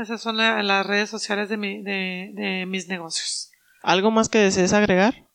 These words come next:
Speaker 1: Pues nada, nada más contenta de estar aquí. Me encantan los micrófonos, <laughs> me encanta la alegría, me encanta sentirme viva a través de una, de una entrevista.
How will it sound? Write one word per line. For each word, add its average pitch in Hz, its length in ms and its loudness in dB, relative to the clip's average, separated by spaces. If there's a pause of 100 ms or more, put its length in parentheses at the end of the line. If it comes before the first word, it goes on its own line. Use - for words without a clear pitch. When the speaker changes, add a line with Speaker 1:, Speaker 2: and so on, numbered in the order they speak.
(140)
Speaker 1:
Pues 302 200 2
nada, 302 260 6
nada 320 80 4
más 294 220 2
contenta 294 460 2
de 294 60 6
estar 262 260 2
aquí. 285 440 0
Me 247 140 2
encantan 233 500 0
los 254 100 0
micrófonos, 262 720 4
<laughs> - 0 -
me 262 100 6
encanta 247 440 4
la 294 120 6
alegría, 247 500 6
me 254 120 2
encanta 240 600 2 (260)
sentirme 254 580 0
viva 247 360 4
a 254 80 0
través 208 320 2
de 233 100 2
una, 233 460 2
de 208 100 -4
una 214 140 -2
entrevista. 226 640 0